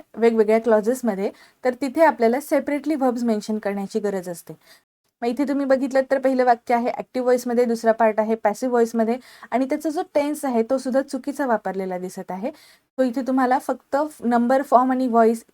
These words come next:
फक्त एवढ्यावरच फोकस न करता टेन्स कोणता आहे वाक्याचा हे सुद्धा कळणं खूप महत्त्वाचं आहे. हा जो रूल आहे हा पुस्तकात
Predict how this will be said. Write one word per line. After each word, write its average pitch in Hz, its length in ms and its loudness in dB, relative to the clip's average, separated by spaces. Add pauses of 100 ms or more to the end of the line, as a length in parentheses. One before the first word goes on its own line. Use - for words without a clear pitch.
(200)
फक्त 247 260 -4
एवढ्यावरच 262 540 2
फोकस 226 360 0
न 233 160 0
करता 220 340 0 (640)
टेन्स 311 300 0
कोणता 262 360 2
आहे 233 200 4
वाक्याचा 214 500 -2
हे 226 180 0
सुद्धा 226 260 -2
कळणं 220 380 -4
खूप 302 280 -6
महत्त्वाचं 220 540 0
आहे. 208 240 -4 (480)
हा 269 100 2
जो 294 180 2
रूल 262 180 2
आहे 226 220 2
हा 247 220 -4
पुस्तकात 233 540 -2